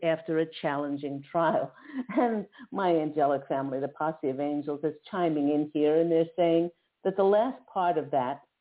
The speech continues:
being resurrected after a challenging trial, probably applies to most of us in the collective consciousness. The Sirius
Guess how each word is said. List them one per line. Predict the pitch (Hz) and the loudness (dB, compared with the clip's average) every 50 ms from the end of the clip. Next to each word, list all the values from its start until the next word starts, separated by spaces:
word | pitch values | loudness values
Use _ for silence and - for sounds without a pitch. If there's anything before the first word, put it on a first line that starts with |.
| - 139 165 | -14 -4 -2
being | 165 160 160 160 151 147 139 | 0 0 2 0 -2 -2 -4
resurrected | 147 147 143 147 147 135 135 147 175 190 - - 139 127 135 | -4 -4 -4 -6 -8 -4 -2 -2 -2 -4 -4 -8 -8 -6 -4
after | 131 135 135 - - 127 | -6 -6 -6 -6 -6 -4
a | 131 135 135 - | -4 -6 -4 0
challenging | 160 143 143 147 147 147 139 147 139 135 135 135 - | 0 2 2 2 0 -2 -4 -4 -4 -4 -6 -4 -2
trial, | - 147 147 147 147 156 160 175 - - _ _ _ _ _ _ _ _ _ | 0 2 2 4 2 2 2 0 -2 -6 _ _ _ _ _ _ _ _ _
probably | - 330 403 - 330 214 190 165 175 | 0 0 2 2 0 0 0 2 2
applies | 170 170 - - - 151 139 127 131 139 151 151 - _ _ | 2 0 -2 -6 -4 -4 -4 -2 -4 -6 -8 -10 -12 _ _
to | - 185 | -8 -6
most | 180 180 180 180 190 202 202 196 - - 170 | -4 -2 0 0 0 0 -2 -4 -4 -4 -4
of | 151 - | -2 0
us | 160 165 160 - - _ _ _ | 0 0 0 -2 -6 _ _ _
in | 156 160 151 147 | -6 -4 -4 -4
the | 143 143 143 - | -4 -6 -12 -12
collective | - 143 143 151 147 147 143 143 147 - - 151 143 147 - - | -6 -2 0 2 2 2 2 0 -2 -2 -2 -2 -2 -4 -8 -6
consciousness. | - 143 131 131 139 - - - - _ - - - - - _ _ _ _ _ - 262 262 233 202 185 - _ - | -4 -2 -2 -2 -4 -4 -8 -8 -8 _ -10 -10 -10 -10 -12 _ _ _ _ _ -20 -20 -20 -20 -18 -20 -12 _ -2
The | 147 160 175 170 - | 0 0 0 0 0
Sirius | 202 190 175 165 160 151 143 143 | 0 2 2 2 2 0 0 -2